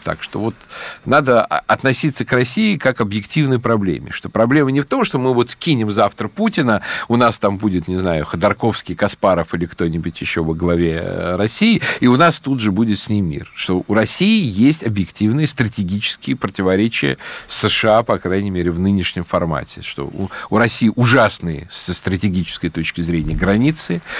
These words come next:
у них действуют внутри джика-, джихадисты, и главное, как он считает, Россия теряет свою силу в качестве державы, потому что,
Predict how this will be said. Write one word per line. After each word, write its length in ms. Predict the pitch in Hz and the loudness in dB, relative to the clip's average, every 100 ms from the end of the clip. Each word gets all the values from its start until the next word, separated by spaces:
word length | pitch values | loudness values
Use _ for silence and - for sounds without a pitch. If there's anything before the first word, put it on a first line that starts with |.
| - | -4
у 80 | 113 | 2
них 240 | 123 131 107 | 4 4 2
действуют 580 | 135 123 - 98 87 | 4 2 2 -2 -2
внутри 500 | 87 95 90 92 78 - - | -2 -2 0 0 -2 -4 -6
джика-, 360 | 92 101 120 95 | -4 0 0 0
джихадисты, 960 | 95 110 - 120 104 110 - 165 160 156 - - - | 0 0 2 0 0 -2 -2 -4 -4 -6 -10 -10 -6
и 320 | - 120 123 - | 4 6 6 4
главное, 440 | 85 139 180 202 202 196 | 4 6 6 4 2 2
как 240 | - 123 | 2 0
он 140 | 151 160 | 2 0
считает, 640 | - 117 127 143 160 156 - | -2 0 4 6 4 0 -4
Россия 560 | 110 107 107 - 147 | 0 0 0 -2 -2
теряет 520 | 127 131 127 117 98 82 | 0 2 4 6 4 0
свою 320 | - 90 87 | -4 -2 -2
силу 360 | - - 87 80 | -2 -2 -2 -2
в 60 | |
качестве 400 | - 87 - - | -4 -4 -4 -8
державы, 560 | 87 101 120 175 196 147 | -4 -2 0 2 2 0
потому 400 | - 98 95 135 | -2 -2 0 -2
что, 280 | - 110 | -4 -4